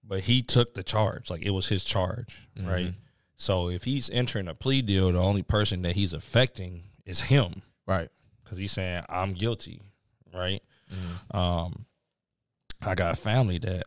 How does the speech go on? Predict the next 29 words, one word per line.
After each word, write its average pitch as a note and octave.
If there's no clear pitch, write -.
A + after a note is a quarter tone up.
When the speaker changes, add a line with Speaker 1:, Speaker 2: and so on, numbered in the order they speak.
Speaker 1:
have G2
entered G#2
plea F#2+
deals F2
when F2+
everybody F2
was E2+
going F2
to D#2+
trial, F2+
but E2+
they F#2+
just F2+
only F#2+
had F#2
them A2
on F#2
this A2
phone G#2
call. F2
So F#2
they G2
saying, F2+
"Yes, F#2+
I F#2+
made F#2
that F2+
phone F#2
call." D#2+